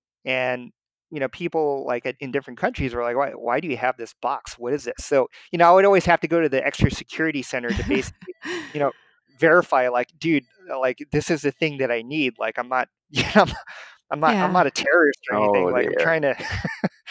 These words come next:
Speaker 1: this is the thing I need. I need to," yeah. So I would, I would get sick of traveling because I knew every single flight or every <laughs> country I would land in, whenever I went to customs, it's like, "Oh, yeah, you go to the special, the special security checkpoint to,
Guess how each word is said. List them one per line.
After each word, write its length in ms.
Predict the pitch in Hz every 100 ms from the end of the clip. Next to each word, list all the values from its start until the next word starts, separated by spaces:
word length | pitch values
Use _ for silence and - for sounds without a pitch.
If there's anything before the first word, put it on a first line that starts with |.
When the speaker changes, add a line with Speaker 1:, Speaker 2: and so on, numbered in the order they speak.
| - - - -
Speaker 1:
this 120 | 151
is 60 | 170
the 140 | 151
thing 140 | 175 156
I 100 | 139
need. 140 | 143
I 140 | - - -
need 80 | -
to," 160 | 123 143
yeah. 220 | 175 147 117
So 140 | -
I 100 | 139
would, 220 | 160 156 _
I 80 | 151
would 160 | 202 185
get 180 | 185 -
sick 440 | - - 190 - -
of 120 | -
traveling 560 | - 208 190 175 147 135
because 380 | 127 139 127 -
I 120 | 135
knew 460 | 139 147 175 170 156 -
every 360 | 143 147 151 147
single 320 | 175 156 135 -
flight 320 | 143 139 139 _ _ -
or 100 | 147
every 240 | 160 170
<laughs> 120 | -
country 260 | 202 190 180
I 80 | 143
would 100 | 127
land 360 | 127 143 143
in, 120 | 117 120
whenever 260 | 131 135 135
I 40 |
went 140 | 135
to 60 | -
customs, 440 | - 143 - 113 113
it's 120 | -
like, 120 | 120
"Oh, 100 | 123
yeah, 200 | 127 120
you 160 | 113 117
go 120 | 127
to 80 | 113
the 60 | 107
special, 640 | - 123 - 107 107 - _ _ _ _ 131
the 60 |
special 320 | - 135 -
security 420 | - - - 131 117
checkpoint 600 | - 113 - 117 110 _
to, 220 | 120